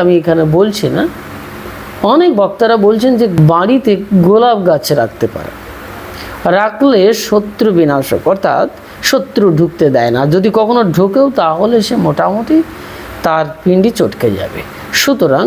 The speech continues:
একটি নির্দিষ্ট স্থানে গোলাপ গাছ লাগান, এটা বলেছে, এটাও প্রচারিত হচ্ছে। তাহলে তারা বলছে, আরে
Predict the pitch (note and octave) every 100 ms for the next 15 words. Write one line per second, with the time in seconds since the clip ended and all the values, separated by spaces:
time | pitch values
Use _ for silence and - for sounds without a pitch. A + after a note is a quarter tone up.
0 | D#4+ - - F3+ - C#4 D#4+ C#4 F#3 E3+
1 | D#3+ A3 - A#3+ D#3+ - A3+ D4 F4 -
2 | - - D#3+ D#3+ D#3+ E3+ A#3+ - F3+ A#2
3 | F#2 D2+ - - - - - - - -
4 | - - - - - - - A3 B3+ B3
5 | D4 D#4 - - - - - - - -
6 | - - - - - - - - - -
7 | - - - G#3 G3+ D#4 D4+ D4 D#4 D4+
8 | D4 D#3+ C3+ - - - - - - -
9 | F3+ F3+ B3+ G#3 D3 F#3+ - - - -
10 | E3 A3 B3 A3+ B3 C#4 B3 C#4